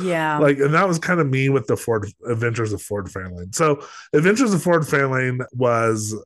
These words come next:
Speaker 2: uh, it was a movie where he played the, quote, rock and roll detective character, Ford Fairlane, who was actually a pre-existing character.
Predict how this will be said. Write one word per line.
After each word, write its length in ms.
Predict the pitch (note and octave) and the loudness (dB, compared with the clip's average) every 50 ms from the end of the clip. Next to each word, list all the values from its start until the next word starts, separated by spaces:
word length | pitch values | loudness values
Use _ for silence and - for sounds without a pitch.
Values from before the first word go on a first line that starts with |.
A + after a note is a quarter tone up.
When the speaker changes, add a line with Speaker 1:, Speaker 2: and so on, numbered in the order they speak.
| - | -6
Speaker 2:
uh, 160 | A#2 A2+ A2 A2 | -4 -4 -2 0
it 40 | B2 | 0
was 140 | C3+ C#3+ D3+ | 2 2 2
a 40 | |
movie 640 | D#3 D3+ D3 D3 D3 C#3 C#3+ C#3 C#3 C#3 C3+ C3 - - | 4 4 4 4 4 4 4 4 4 2 0 -2 -2 0
where 140 | C3+ C3 | 0 0
he 180 | A2+ G#2+ D3 D3 | 2 2 0 0
played 320 | - - D3+ D3+ D3 C#3 | 2 2 4 4 4 4
the, 120 | C3 B2+ A#2 | 2 0 -2
quote, 320 | - - C3+ B2+ A#2+ A2+ | 0 0 2 2 2 2
rock 320 | A2 A2+ A#2+ C3+ C3+ - - | 0 0 0 0 0 0 -2
and 100 | C#3 C3+ | 0 0
roll 160 | C3 B2+ B2+ | 0 0 0
detective 600 | B2+ A#2+ - C3 B2 A2+ - - B2+ A#2+ A2+ - | 0 -2 0 -2 -2 0 0 0 -2 -2 -2 -4
character, 360 | - B2 A2+ G#2+ - - A2 | -2 -2 -2 -2 -2 -4 -8
Ford 240 | - - - A#2+ A#2 | -6 -2 -2 -2 -2
Fairlane, 460 | A2 - A2+ A2 A2 A2 G#2+ G#2+ G#2+ F#2 | -2 -4 -4 -4 -4 -4 -4 -6 -4 -2
who 120 | B2+ C3+ | 0 2
was 140 | C3 B2+ C3 | 2 4 4
actually 400 | D#3 F3 F#3 - - F#3+ F3 D#3 | 4 4 4 2 2 2 2 2
a 60 | C#3 | 2
pre-existing 600 | - C#3+ C#3 B2+ A#2+ A#2 B2 A#2 - - A2 G2+ F2+ | 2 0 -2 -2 0 -2 -2 -4 -4 -6 -10 -12 -8
character. 560 | - A2+ G#2 F#2+ F2 - - F2 E2 - | -8 -6 -6 -6 -8 -10 -14 -16 -16 -16